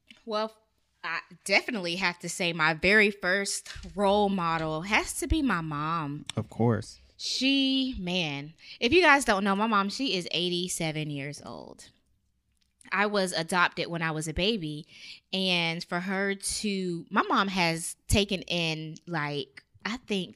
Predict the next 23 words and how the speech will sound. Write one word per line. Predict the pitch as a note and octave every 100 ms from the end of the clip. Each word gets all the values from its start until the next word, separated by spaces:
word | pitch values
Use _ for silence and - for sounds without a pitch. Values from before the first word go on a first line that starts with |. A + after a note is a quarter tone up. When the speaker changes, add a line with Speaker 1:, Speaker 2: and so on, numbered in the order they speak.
| -
Speaker 1:
thirty-two | F3 G3 A#3 A#3+ - A#3 A#3+
children. | A3+ - F#3 G#3 B3 C#4+ D#4 G#3
Speaker 2:
Mm-hmm. | A2 G#2+ A2+
Speaker 1:
She | C#3+ B3
didn't | A3 - G3
adopt | E3+ E3+ F3 - -
them | A#3
all, | - B3 B3 B3+ B3 - - _ -
but | G3+ F3+ -
she | - A3+ G3+ G3 F#3+ - -
had | G3 F#3 F3
thirty-two | F#3+ F#3+ F3+ G3
children | - F#3 F3 E3+
come | G3 E3+
to | - E3
her | D#3+
home | D#3 E3 D#3+ D#3
through | D#3+
the | D3
foster | C#3+ D#3+ E3+ -
care | D3 C3+ - -
Speaker 2:
Right. | G#2+ G2+
Speaker 1:
system. | -